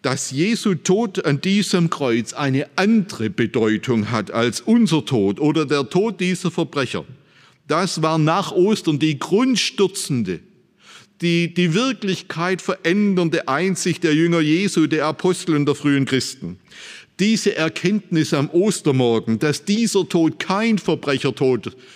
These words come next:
war, sondern ein Stellvertretungstod für uns, für uns alle, das war die wirkliche Zeitenwende der Weltgeschichte.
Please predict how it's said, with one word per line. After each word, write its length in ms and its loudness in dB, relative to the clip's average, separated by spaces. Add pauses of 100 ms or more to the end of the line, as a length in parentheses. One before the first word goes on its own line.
war, 300 0
sondern 380 0
ein 240 0
Stellvertretungstod 1600 -2 (220)
für 400 2
uns, 400 0
für 260 0
uns 280 2
alle, 400 0 (800)
das 280 -4
war 320 -2 (600)
die 120 0
wirkliche 560 -2
Zeitenwende 1080 -4 (560)
der 100 -2
Weltgeschichte. 880 -4